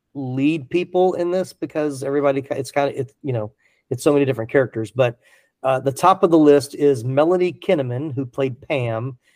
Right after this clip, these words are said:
and Pam is the fi-, uh, we call the final girl. She's the one that, that survives at the end. She does not have much of a filmography, as Nicholas mentioned. After making this movie, she later co-starred with Eric Roberts in the nineteen eighty-nine film Best of the Best.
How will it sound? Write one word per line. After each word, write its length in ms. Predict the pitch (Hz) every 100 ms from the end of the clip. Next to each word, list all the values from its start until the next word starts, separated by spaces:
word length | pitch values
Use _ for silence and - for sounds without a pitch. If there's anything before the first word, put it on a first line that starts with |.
| _
and 160 | 131 127
Pam 320 | 151 147 147
is 100 | 143
the 100 | 120
fi-, 280 | 127 143 143
uh, 120 | 139
we 220 | 127 139
call 180 | 131 139
the 120 | 131
final 340 | 120 143 135 123
girl. 260 | 113 117
She's 220 | 123 135 117
the 80 |
one 300 | 127 127 131
that, 140 | 131 123 -
that 280 | 139 127 -
survives 460 | 143 127 127 117
at 80 | 123
the 100 | 135
end. 300 | 123 120 123 - _ -
She 220 | - 165
does 160 | 185
not 160 | 165 170
have 160 | 160 147
much 200 | 143 143
of 120 | 123
a 140 | 131
filmography, 840 | 127 135 127 131 127 - 135 131 143
as 240 | - 127 117 -
Nicholas 360 | 156 135 143 139
mentioned. 400 | 139 147 147 131 _ _ _ -
After 200 | 143 151
making 300 | 151 170 175
this 160 | 170 165
movie, 260 | 170 160
she 200 | 165 151
later 240 | 139 151 147
co-starred 580 | - 151 143 - 147 139
with 120 | 131
Eric 260 | 139 143 139
Roberts 460 | 139 143 151 156 139
in 60 |
the 60 | 135
nineteen 320 | 135 131 135
eighty-nine 520 | 131 131 127 127 127
film 340 | 120 143 127 113
Best 260 | 143 -
of 80 | 135
the 60 | 123
Best. 500 | 147 175 - -